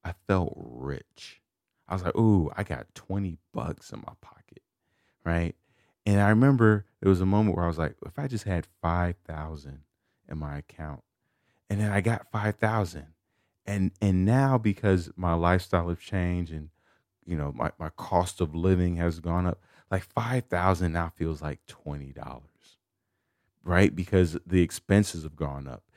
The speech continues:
So it's like every time you, a-, and that's the painful part, it's like you hit the goal that you want, and then you get there and you're like,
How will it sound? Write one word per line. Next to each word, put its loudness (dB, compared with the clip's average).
So 2
it's -2
like 2
every 6
time 2
you, 6
a-, 2
and 4
that's 2
the -4
painful 0
part, -6
it's -2
like 2
you 2
hit -2
the 0
goal 4
that -2
you -6
want, -2
and 4
then 6
you 4
get 4
there 4
and 4
you're 4
like, -2